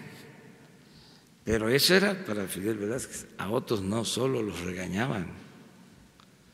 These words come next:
Ahí los metían. Era la secretaría de la mano dura,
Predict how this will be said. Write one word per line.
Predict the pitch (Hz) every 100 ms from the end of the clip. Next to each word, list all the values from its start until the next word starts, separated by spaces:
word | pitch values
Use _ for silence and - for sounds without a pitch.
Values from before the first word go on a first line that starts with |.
| - - - - - - - - - -
Ahí | - 104
los | 139 143
metían. | 117 - 85 98 67 98 - - - - - - - - - - - _ _ _ _ _ _ _ _ - _ _ _ -
Era | 127
la | 147 123
secretaría | 101 87 92 - 87 85 98 107 127 - - - - - - - - - - -
de | - 98 160 196 - - - - - - - - - _ _ _ _
la | 87 82
mano | 87 95 117 107
dura, | 101 131 117 92 -